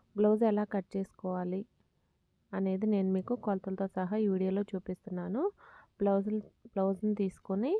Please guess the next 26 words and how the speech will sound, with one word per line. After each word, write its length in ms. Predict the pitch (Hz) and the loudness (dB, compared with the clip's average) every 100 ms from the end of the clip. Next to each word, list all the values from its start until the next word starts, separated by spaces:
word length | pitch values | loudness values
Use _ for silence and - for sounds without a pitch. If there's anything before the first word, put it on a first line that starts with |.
| - _ _ _ - | -4 _ _ _ -8
ఇలా 180 | 196 196 - | -4 -4 -8
ఉక్సులు 300 | - - 208 | -10 -4 0
పట్టి 280 | 202 - 190 | 0 -2 -6
కాడ 220 | 190 180 | -4 -2
నుంచి 300 | 185 196 226 - - _ - | 0 0 -4 -8 -20 _ -8
టేప్‌తో 460 | 196 190 - 262 370 - _ - | -6 -6 -6 -2 -2 -4 _ -6
ఇలా 160 | 196 190 | -4 -2
కొలుచుకోండి. 680 | 196 190 - - 190 196 330 494 _ _ _ _ _ _ - | -2 -2 -4 -4 -2 0 0 0 _ _ _ _ _ _ -8
ముప్పై 260 | 226 - 208 | -4 0 2
రెండు 220 | 202 196 | 4 2
ఇంచులు 280 | 196 233 226 | 2 0 0
వచ్చిందనమాట. 680 | 208 190 190 180 180 180 247 381 453 _ _ _ _ _ _ _ _ _ 226 | 0 -2 0 0 -2 -2 -2 -4 -4 _ _ _ _ _ _ _ _ _ -8
ముప్పై 280 | 214 226 214 | 2 4 6
రెండు 240 | 214 208 | 4 4
ఇంచులకు 360 | 202 202 220 220 | 2 0 0 4
మనం 180 | 202 202 | 4 4
నాలుగు 320 | 190 190 190 | 4 2 2
భాగాలు 380 | 190 190 196 196 | 2 4 2 2
చేసి 240 | 196 - 277 | 0 0 2
ఎనిమిది 280 | 220 196 | 4 4
ఇంచులు 300 | 190 190 196 | 2 2 0
వస్తుంది. 400 | 190 - 196 240 349 | 0 0 -2 0 2
డాట్ 300 | 262 233 220 | 2 2 0
కోసం 300 | 220 220 359 349 | -2 -2 0 2
వన్ 180 | 220 185 | 2 2
ఇంచ్. 260 | 175 - | 0 -4